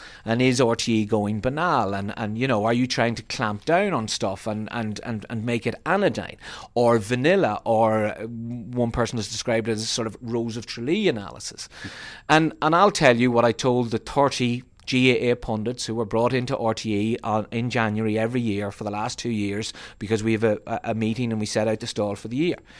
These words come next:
If we go banal, it's not because of any innate conservatism on my part or on the part of R T E. It's because you guys go banal. But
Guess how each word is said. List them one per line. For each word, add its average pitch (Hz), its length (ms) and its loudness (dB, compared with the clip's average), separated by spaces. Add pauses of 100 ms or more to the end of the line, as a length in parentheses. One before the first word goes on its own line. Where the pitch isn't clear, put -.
(280)
If 131 160 -6
we 214 160 2
go 196 200 8
banal, 120 520 0 (420)
it's - 140 -6
not 147 180 2
because 160 280 -2
of 147 80 -2
any 147 200 2
innate 127 280 0
conservatism 113 640 -2
on 95 140 -6
my 123 180 0
part 123 380 2
or 107 80 -8
on 104 80 -6
the 104 40 -8
part 110 240 -4
of 95 120 -12
R 101 120 -8
T 120 220 -6
E. 131 180 -4 (320)
It's 110 120 -10
because 107 280 -6
you 127 120 2
guys 139 240 4
go 98 140 -2
banal. 92 360 -12 (800)
But 131 240 0